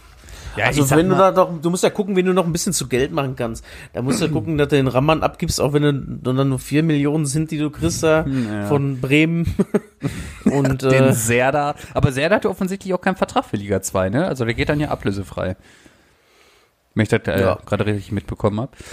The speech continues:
Speaker 1: Und du solltest halt auch versuchen, den Kollegen, äh, wen hat, Raman hast du vorne? Hoppe und den Ahmed, ne?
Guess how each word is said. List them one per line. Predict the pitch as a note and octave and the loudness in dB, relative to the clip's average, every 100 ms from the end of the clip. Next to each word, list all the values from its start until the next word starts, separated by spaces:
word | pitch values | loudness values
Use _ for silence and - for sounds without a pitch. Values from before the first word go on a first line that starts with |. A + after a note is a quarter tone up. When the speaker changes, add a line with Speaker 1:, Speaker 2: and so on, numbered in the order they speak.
| - - _ | -20 -20 _
Speaker 1:
Und | - A2+ B2 C#3+ D3 | 2 4 4 2 0
du | |
solltest | A#2 A#2+ D#3 D3+ | 0 0 0 -2
halt | C3+ | 0
auch | C3+ | 0
versuchen, | - A#2 A#2+ - D#3 C#3+ | 0 -2 -2 -2 -2 0
den | C3 C3+ C3+ C3+ B2+ | 0 0 2 0 -2
Kollegen, | C#3 B2 A2 A2+ A#2 A2+ B2 A#2+ A#2+ B2 B2 A#2 | -2 -2 0 -2 -4 -2 0 0 2 2 2 0
äh, | - A2 A2+ A#2 A#2 A#2 A#2 A#2+ A2 | -2 2 4 4 4 2 2 0 0
wen | B2+ | 2
hat, | F3+ - - A2 | 2 -2 -10 -4
Raman | G#2 A2+ C#3 G3 A3 | -2 0 0 0 0
hast | G3+ - | 0 -2
du | - | -6
vorne? | - G3 G#3+ G#3 E3 | -4 -2 0 0 0
Hoppe | - A3 G#3 G3+ | 2 2 0 -2
und | D3 F3 - - _ - _ - _ _ C#3 | 0 0 -2 -10 _ -20 _ -20 _ _ 0
den | G2+ | 2
Ahmed, | A#2 - F#2+ F#2+ | 0 0 -2 0
ne? | A#2+ | -2